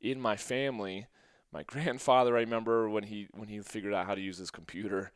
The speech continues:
um, my mom, my whole family,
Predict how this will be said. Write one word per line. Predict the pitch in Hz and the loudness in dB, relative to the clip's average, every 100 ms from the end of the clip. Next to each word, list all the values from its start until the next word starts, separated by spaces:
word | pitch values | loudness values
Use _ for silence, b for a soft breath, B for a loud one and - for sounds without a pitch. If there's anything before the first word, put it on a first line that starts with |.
| b b b - | b b b -4
um, | 95 92 85 80 76 76 - _ _ _ _ _ - - | 0 2 0 -2 -8 -20 -20 _ _ _ _ _ -14 -12
my | 78 76 | -10 -6
mom, | 92 107 107 107 101 | -2 2 2 2 2
my | 90 | 0
whole | 107 110 | 2 0
family, | - 107 104 101 98 90 | 2 0 0 -2 -6 -8